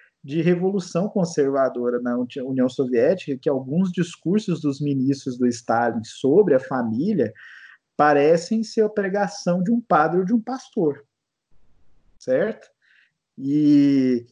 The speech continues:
então ele, a esquerda, "Nossa, isso é horrível", mas eu entendi, o comunismo não deu certo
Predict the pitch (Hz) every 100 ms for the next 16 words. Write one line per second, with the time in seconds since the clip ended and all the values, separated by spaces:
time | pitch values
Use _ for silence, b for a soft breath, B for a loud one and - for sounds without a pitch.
0 | _ 147 160 151 165 220 233 175 165 -
1 | 143 143 151 120 127 147 - 110 147 185
2 | 139 151 131 110 104 85 143 156 196 214
3 | 254 254 202 127 123 113 147 175 208 185
4 | 190 247 247 262 233 196 196 147 113 -
5 | 135 147 208 220 233